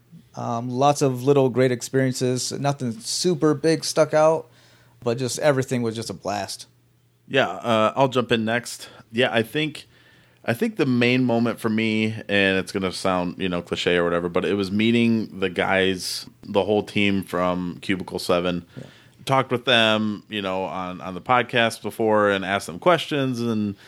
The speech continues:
Speaker 2: you know, heard their voices for so long and, and finally being able to put, put a face to their name and then also having now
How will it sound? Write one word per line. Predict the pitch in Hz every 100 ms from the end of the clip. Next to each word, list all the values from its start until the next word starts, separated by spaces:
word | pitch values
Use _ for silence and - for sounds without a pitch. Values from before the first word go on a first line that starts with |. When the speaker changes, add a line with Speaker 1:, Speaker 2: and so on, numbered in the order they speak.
| - - -
Speaker 2:
you | - 107
know, | 95
heard | 135 123
their | 110
voices | 104 123 120 113
for | -
so | 98 113 110
long | 110 110 107 101
and, | 98 95 85 -
and | 98 90 82 - _
finally | - 113 117
being | 110 107 104 104
able | 101 98 95
to | 92 - 95 92 90 87 85 - _ _ _ _ _ _ _ _ _
put, | - 151 139 - -
put | 143 135 123
a | - 110 107
face | - 117 113 117
to | - -
their | 98 98 107 123
name | 123 127 135 104
and | 107
then | 101
also | 104 101 101
having | 95 104 101 98 98 90
now | 98 101 101 101